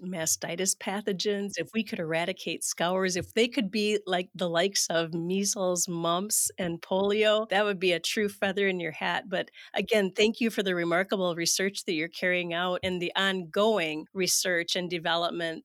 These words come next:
that you are plowing into the health of the U S dairy herd. Thank you for being our guest here on,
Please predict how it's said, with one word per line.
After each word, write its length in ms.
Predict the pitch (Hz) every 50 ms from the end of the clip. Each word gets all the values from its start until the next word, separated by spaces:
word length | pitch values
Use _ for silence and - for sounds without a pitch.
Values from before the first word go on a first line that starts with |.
| _ _
that 360 | - 170 175 170 - - -
you 100 | 202 185
are 220 | 170 165 160 156 - - -
plowing 380 | - 170 170 170 175 170 165
into 640 | 170 170 175 185 180 - - - 196 175 175 180 170
the 360 | 165 175 165 160 160 165 175 - - - _
health 420 | - - 185 175 180 185 180 - - -
of 240 | 185 185 180 165 -
the 120 | 175 165
U 260 | 165 170 185 185 180
S 160 | 180 180 -
dairy 300 | - - 170 170 170 170
herd. 420 | 151 - 175 170 160 156 156 190 - _ _ _ _ _ _ _ _ _ _ _
Thank 240 | - 190 214 208 -
you 100 | 247 226
for 140 | 220 - 208
being 240 | 175 185 180 180 185
our 120 | 175 180
guest 440 | 175 - - 170 190 202 - - -
here 280 | - 208 180 175 175 - -
on, 440 | 196 180 185 185 185 190 196 220